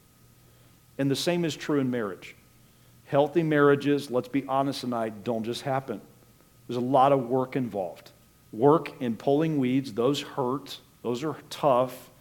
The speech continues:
and planting seeds over and over and over again. So marriage is the long term, and it always involves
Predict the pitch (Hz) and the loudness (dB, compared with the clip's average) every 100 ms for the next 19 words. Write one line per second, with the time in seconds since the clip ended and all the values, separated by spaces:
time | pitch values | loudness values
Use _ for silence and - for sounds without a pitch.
0 | _ _ _ - 123 - 143 135 131 135 | _ _ _ -10 -10 -4 -2 -2 -2 -6
1 | - 151 110 98 - 127 147 147 147 156 | -4 -6 -6 -8 -4 4 4 4 2 0
2 | 151 147 - - - 127 113 120 117 110 | 0 -6 -16 -18 -8 -6 0 0 0 -4
3 | 110 107 - - _ - 117 117 117 117 | -4 -4 -10 -20 _ -12 -4 -2 -2 -2
4 | 101 98 101 104 147 131 143 160 165 160 | -2 -4 -6 -4 -4 -2 2 4 4 2
5 | - 135 131 117 120 117 117 131 139 143 | -2 2 2 0 -4 -4 -2 0 2 0
6 | 127 - 101 92 98 _ _ _ _ _ | -4 -8 -10 -12 -18 _ _ _ _ _
7 | _ - 120 117 92 120 120 120 120 117 | _ -8 -4 -4 -2 0 2 0 -4 -6
8 | 104 107 101 101 98 - | -2 -2 -2 -4 -8 -18